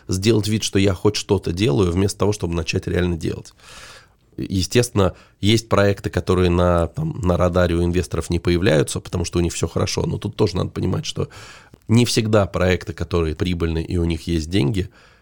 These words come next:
им не всегда не нужны инвесторы. Задача фаундера, если он понимает, что ему надо бежать быстрее,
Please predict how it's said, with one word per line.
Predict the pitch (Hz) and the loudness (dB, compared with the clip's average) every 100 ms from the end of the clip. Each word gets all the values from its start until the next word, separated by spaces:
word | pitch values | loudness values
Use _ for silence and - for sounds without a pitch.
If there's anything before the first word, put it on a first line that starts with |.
| - | -4
им | 104 104 | 2 4
не | 107 | 4
всегда | - 95 98 107 | 2 0 2 4
не | 95 | 4
нужны | 92 87 90 90 | 2 0 0 0
инвесторы. | 82 80 - - 80 - _ - _ - | 2 0 -2 -6 -10 -12 _ -20 _ -6
Задача | - 80 98 101 90 85 82 80 _ _ _ | -2 2 2 4 2 4 2 -2 _ _ _
фаундера, | - 110 156 127 92 165 - - - | -2 2 2 2 2 0 -6 -8 0
если | 104 117 | 2 4
он | 98 | 2
понимает, | 101 101 101 92 | 4 4 4 2
что | - 92 | 0 0
ему | 92 87 | 0 -2
надо | - 95 87 | 0 0 0
бежать | 85 90 85 82 | 0 0 0 -2
быстрее, | 85 - 113 78 - | -2 0 2 2 2